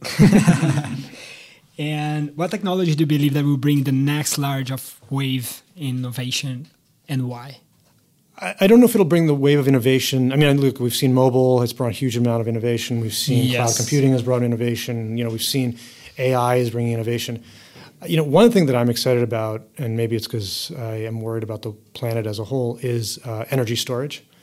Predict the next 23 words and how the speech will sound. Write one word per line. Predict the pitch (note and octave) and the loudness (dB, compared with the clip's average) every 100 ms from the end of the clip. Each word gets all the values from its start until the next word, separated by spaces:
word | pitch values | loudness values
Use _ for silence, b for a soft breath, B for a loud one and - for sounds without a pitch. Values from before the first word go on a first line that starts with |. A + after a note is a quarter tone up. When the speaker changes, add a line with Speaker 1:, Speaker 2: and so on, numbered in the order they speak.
| b b b b - | b b b b 0
Speaker 2:
I | C3 | 2
think | D3+ | 4
if | C3+ | 4
anyone | C3+ D3+ D3+ C#3 | 4 6 6 4
can | B2+ | 0
figure | - C3 B2+ B2 | 0 2 4 4
out | A#2 A#2 | 4 2
energy | A2 G#2+ A2 | -2 -4 -4
storage, | - - A#2+ A2 G#2 - | -4 -4 -4 -4 -4 -6
I | |
think | G#2+ - A#2+ | -8 -4 -4
that | A#2 G#2+ A#2 - - | -4 -6 -8 -12 -12
dramatically | - C3 B2 B2 B2 B2 A#2+ A2+ | -4 0 2 2 0 0 -2 -4
changes | G#2+ - G#2+ G2+ F#2+ | -6 -6 -6 -6 -8
the | G#2+ | -10
world, | G#2+ G#2+ A2 - b b b b A#2+ | -10 -10 -10 -14 b b b b -4
um, | A#2 A2 G#2+ A2 G#2+ b b - | -2 0 -2 -6 -8 b b -2
and | B2 A#2+ | 0 2
changes, | - B2+ B2 A#2 A2+ - b b b b - | 2 2 2 2 0 -2 b b b b -6
um, | A#2+ A2+ A2 G#2+ G#2 | -2 0 0 -2 -4
kind | G#2 B2 | -4 -2
of, | A2+ G#2 - - | -2 -4 -10 -12
uh, | C3 A2 A2 A2 A#2 A#2+ A#2 | -8 -6 -6 -8 -8 -10 -12